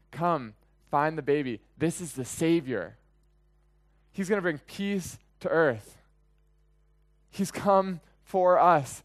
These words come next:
He's come to us. He's come as one of us.'" And we were invited to be there. How amazing and incredible and exciting is that?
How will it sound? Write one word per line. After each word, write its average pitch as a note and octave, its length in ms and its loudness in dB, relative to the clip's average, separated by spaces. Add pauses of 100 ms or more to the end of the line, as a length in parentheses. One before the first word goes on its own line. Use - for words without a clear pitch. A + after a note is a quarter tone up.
(120)
He's F#3+ 200 -4
come F3+ 420 -4 (360)
to G#3 320 -6
us. D3+ 300 4
He's F#3 160 -6
come F#3 280 -4
as C#3+ 240 -2
one E3+ 180 -2
of E3 120 0
us.'" B2 300 0 (1800)
And F#3 200 -2
we A3 120 -2
were A#3 160 4
invited G#3+ 400 6
to F#3 80 -6
be G3 220 0
there. E3+ 240 8
How G3+ 300 6
amazing G3 500 0
and E3 80 0
incredible F#3+ 480 2
and D#3+ 100 0
exciting F#3 460 4
is D3 140 -4
that? F3 320 4